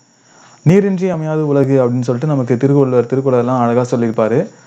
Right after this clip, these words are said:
அந்த தண்ணீரால் சூழப்பட்டது தான் இந்த புவி அப்படின்றத நீங்க பார்த்திருப்பீங்க. பூமியினுடைய மேற்பரப்புல எழுபது பர்சன்டேஜ் வந்து கடல் நீரால் வந்து சூழப்பட்டிருக்கு அப்படின்றது உங்களுக்கு நல்லாவே தெரியும். அடுத்தது,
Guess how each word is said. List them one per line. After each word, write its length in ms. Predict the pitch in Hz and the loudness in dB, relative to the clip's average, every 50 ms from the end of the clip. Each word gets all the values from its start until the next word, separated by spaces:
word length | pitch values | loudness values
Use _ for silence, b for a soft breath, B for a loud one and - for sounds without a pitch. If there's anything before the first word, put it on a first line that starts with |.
| B B B B B B B | B B B B B B B
அந்த 480 | 120 135 147 151 156 156 156 151 147 | -2 -2 -2 -2 -2 0 0 0 -2
தண்ணீரால் 540 | 139 - 147 160 180 202 208 196 190 185 185 - | -2 -2 -2 0 0 2 2 2 2 0 0 0
சூழப்பட்டது 440 | 165 156 156 147 151 135 143 139 131 | 0 0 0 -2 -2 -4 -4 -4 -2
தான் 220 | 131 156 160 160 | -2 -2 -2 -2
இந்த 380 | 147 139 131 127 123 120 117 117 - | -2 0 0 0 2 0 0 -2 -2
புவி 280 | - 139 139 143 139 | -2 0 2 2 2
அப்படின்றத 480 | 123 117 120 127 127 123 127 120 120 135 | 2 0 0 0 0 0 0 0 0 0
நீங்க 300 | 135 127 120 113 113 117 | 0 0 0 0 0 0
பார்த்திருப்பீங்க. 600 | 113 123 117 110 117 110 110 113 135 170 196 190 | 0 0 -2 -2 -2 -4 -2 -2 0 2 2 2
பூமியினுடைய 460 | 147 151 156 165 160 160 151 147 139 131 127 | 2 2 2 2 2 2 4 4 2 2 2
மேற்பரப்புல 840 | 127 131 147 156 151 156 143 131 123 120 120 135 143 127 117 - 143 B B B B B B B B | 0 0 0 0 0 0 0 0 0 0 -2 -2 -2 -2 -2 -4 -8 B B B B B B B B
எழுபது 440 | 127 117 139 147 185 196 214 196 | 0 2 2 4 4 2 2 2
பர்சன்டேஜ் 380 | 175 160 151 151 165 160 156 143 | 0 -2 -4 -4 -4 -4 -4 -4
வந்து 220 | 139 127 135 160 | -4 -4 -6 -4
கடல் 280 | 147 - 131 135 143 147 | -2 0 0 0 0 0
நீரால் 280 | 143 139 135 131 131 127 | 0 0 0 -2 -2 -4
வந்து 200 | 123 127 131 135 | -4 -6 -6 -2
சூழப்பட்டிருக்கு 520 | - 135 127 120 120 120 117 117 117 123 117 | 0 0 0 2 0 0 0 0 0 -2 -2
அப்படின்றது 260 | 117 120 117 123 131 | 0 0 0 0 0
உங்களுக்கு 160 | 147 139 120 | 0 2 2
நல்லாவே 300 | 113 110 113 113 113 113 | 2 2 2 2 0 0
தெரியும். 400 | 113 117 110 107 110 117 165 185 B B B B B B B B B B | 0 0 -2 0 -2 -2 -2 -4 B B B B B B B B B B
அடுத்தது, 680 | - 120 147 180 190 - 196 156 135 151 180 208 202 - | -2 0 0 0 0 -2 -2 0 0 -2 -2 -2 -4 -8